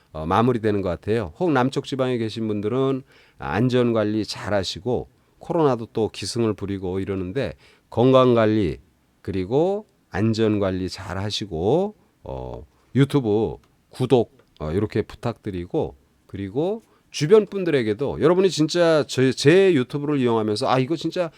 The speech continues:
괜찮다." 그러면은 저는 이런 생각이에요. 어, 뭐 자제분들에게도 "야, 유튜브 니-", 요즘 다 성인이면 다 주식 투자를 하거든요. 어, 그래서, 어, 진짜 똑바로 좀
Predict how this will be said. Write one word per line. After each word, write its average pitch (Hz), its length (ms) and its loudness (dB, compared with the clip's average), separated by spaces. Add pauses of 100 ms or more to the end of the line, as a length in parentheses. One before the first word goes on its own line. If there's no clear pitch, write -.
(140)
괜찮다." 120 540 -4
그러면은 135 520 2 (220)
저는 214 220 4
이런 160 200 4
생각이에요. 123 680 0 (540)
어, 107 600 2 (140)
뭐 113 280 2
자제분들에게도 123 1120 0
"야, 135 120 2
유튜브 139 440 -4
니-", 123 200 -4 (200)
요즘 180 380 2 (240)
다 - 280 -8
성인이면 226 560 -2
다 156 200 -8
주식 127 280 -10
투자를 127 340 -6
하거든요. 147 520 -6 (380)
어, 76 160 -10
그래서, 120 300 0 (480)
어, 78 260 -8
진짜 135 440 4 (520)
똑바로 165 840 2
좀 110 280 -4